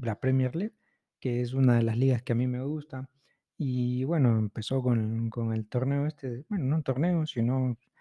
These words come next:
eh, un trofeo que se disputa, o el partido inaugural que disputan tanto el, el ganador de la, de la Premier como el ganador de la F A Cup, el cual fue entre el, entre el Liverpool y el, y el Manchester City.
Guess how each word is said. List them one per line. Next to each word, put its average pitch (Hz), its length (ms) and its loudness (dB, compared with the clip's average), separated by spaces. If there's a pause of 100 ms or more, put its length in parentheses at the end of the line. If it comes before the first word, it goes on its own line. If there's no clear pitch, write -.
(440)
eh, 113 340 -2
un 127 680 -6 (180)
trofeo 151 680 0
que 139 100 -18
se - 160 -14
disputa, 123 540 -2
o 113 80 6
el 113 80 4
partido 123 400 6
inaugural 135 520 4
que 127 120 0
disputan 127 680 -6 (520)
tanto 135 580 0
el, 117 320 0
el 117 160 -2
ganador 117 420 2
de 120 120 2
la, 110 360 -2
de 120 120 -6
la 107 160 -2
Premier 160 500 4
como 139 600 2
el 110 160 0
ganador 110 420 0
de 113 100 4
la 107 80 -2
F 107 160 -6
A 135 200 -4
Cup, - 80 -8 (840)
el 147 160 -16
cual 135 180 -6
fue 135 160 -4
entre 127 300 0
el, 113 180 -2
entre 131 320 0
el 127 60 0
Liverpool 151 500 4
y 120 140 0
el, 131 180 -8
y 120 80 -8
el 113 100 -8
Manchester 135 460 -8
City. 196 340 -6